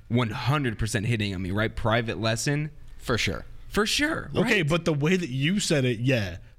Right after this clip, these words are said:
Speaker 3: But how did he actually say it?
Speaker 1: That's what he said.
Speaker 3: If he was like,
Speaker 1: He
Speaker 3: "Hey,
Speaker 1: goes
Speaker 3: no, I'm a private lesson, I'm a private tennis coach," like, if you're looking to play some tennis,
Speaker 1: He
Speaker 3: just let me know.
Speaker 1: He's the high school tennis coach.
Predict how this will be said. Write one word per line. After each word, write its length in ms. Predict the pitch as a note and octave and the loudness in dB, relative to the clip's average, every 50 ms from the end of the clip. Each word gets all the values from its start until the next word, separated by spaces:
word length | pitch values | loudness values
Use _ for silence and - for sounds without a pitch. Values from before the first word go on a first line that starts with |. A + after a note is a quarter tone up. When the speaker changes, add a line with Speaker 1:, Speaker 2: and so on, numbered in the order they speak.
| - - | -2 0
Speaker 3:
But 160 | D#3+ D#3+ C3 | 0 2 2
how 160 | - D3 D#3+ | 2 2 2
did 100 | E3 D#3 C#3+ | 2 2 2
he 140 | D#3+ D#3 - | 2 0 0
actually 360 | B2 A#2+ A#2+ A#2+ - A#2+ G#2+ | 0 0 0 0 0 0 0
say 160 | G2+ - A#2 | 2 0 0
it? 80 | G#2 F#2+ | 2 2
Speaker 1:
That's 280 | A2+ A#2 C3+ D3 - | 2 2 2 0 0
what 140 | - B2+ A2+ | 0 0 2
he 140 | A#2 B2 A#2 | 2 0 0
said. 260 | G#2+ - - B2 G#2 | -2 0 0 2 2
Speaker 3:
If 80 | C#3+ - | 4 2
he 100 | E3+ F3+ | 2 2
was 140 | F#3 D#3+ E3+ | 2 2 2
like, 200 | E3+ E3 C#3+ C#3+ | 2 2 2 0
Speaker 1:
He 120 | B2 C3 | 0 0
Speaker 3:
"Hey, 40 | C3 | 2
Speaker 1:
goes 320 | B2 C#3+ D3 - A#3+ G#3 A3 | 2 4 4 4 4 4 2
Speaker 3:
no, 160 | C4+ C4 G#3+ | 2 2 2
I'm 160 | E3+ E3 D#3+ | 0 0 -2
a 20 | |
private 260 | D3+ - F3 F3 E3+ E3 | 0 0 0 0 2 2
lesson, 300 | F3 A3 - B3+ G#3 D3 - | 0 0 0 0 -2 0 0
I'm 140 | D3+ D3 C#3 | 0 0 0
a 40 | |
private 300 | C3+ - D#3+ D#3 D3 C3+ | -2 0 0 0 0 0
tennis 240 | C3+ D3+ F#3+ A#3 - | 0 0 0 0 0
coach," 260 | - C3+ C3+ C3+ - | 0 0 0 0 0
like, 260 | D3+ C#3 A#2+ G#2+ - - - - - - - - - - - - - - - - | 0 0 0 0 -4 -10 -14 -14 -14 -14 -12 -12 -12 -12 -12 -12 -14 -14 -8 -6
if 140 | - - | -2 0
you're 80 | F3 D3 | 0 2
looking 260 | A2 A#2+ A#2+ C#3 C3 | 2 2 2 2 2
to 60 | A#2+ | 2
play 100 | B2 C3 | 2 0
some 140 | B2 - B2 - | 0 -2 -2 -2
tennis, 380 | - E3 F#3+ F#3 E3+ E3 - | 0 0 0 0 -2 -4 -6
Speaker 1:
He 420 | - - B2 B2+ C#3 C#3+ D3 D3+ D3+ | -2 0 2 2 4 4 2 2 2
Speaker 3:
just 140 | D3 - | 0 0
let 80 | E4+ D#4+ | -2 -2
me 80 | F4 F4 | 0 0
know. 300 | F4 F4 C#4+ D3 G#2+ - | 0 0 0 -2 -2 0
Speaker 1:
He's 180 | - A#2 A#2 A#2 | 0 2 2 4
the 80 | D#3 | 2
high 160 | C3 B2 B2+ B2+ | 2 2 2 2
school 220 | A#2+ - - A2+ | 0 -2 -4 -4
tennis 320 | A2 - A2 G2+ F#2 F2+ - | 0 0 0 0 0 -2 -2
coach. 440 | - F2+ D2+ C#2 - - - - | 0 2 2 2 0 -2 -6 -8